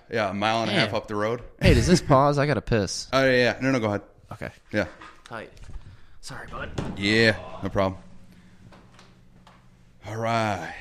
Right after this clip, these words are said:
Speaker 1: Yes, guys. So, probably only gonna do, like, another ten minutes or so, so hang in there. Um,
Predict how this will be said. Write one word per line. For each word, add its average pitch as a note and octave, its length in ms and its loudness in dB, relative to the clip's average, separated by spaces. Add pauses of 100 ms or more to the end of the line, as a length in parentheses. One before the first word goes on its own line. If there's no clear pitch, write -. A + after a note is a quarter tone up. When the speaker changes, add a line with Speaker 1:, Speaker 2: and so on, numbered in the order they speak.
(180)
Speaker 1:
Yes, - 340 -10
guys. G2+ 580 -10 (480)
So, G#2+ 520 2 (600)
probably D#3+ 260 2
only A#2+ 180 2
gonna G#2+ 120 -2
do, A2 160 -4
like, G2+ 220 -4
another G#2 300 -6
ten C#3+ 320 -4
minutes D#3 280 -4
or D#3+ 60 -4
so, E3+ 640 -4
so A2 440 -2 (680)
hang C3 200 2
in B2+ 160 4
there. C3 340 0 (260)
Um, G2 480 -2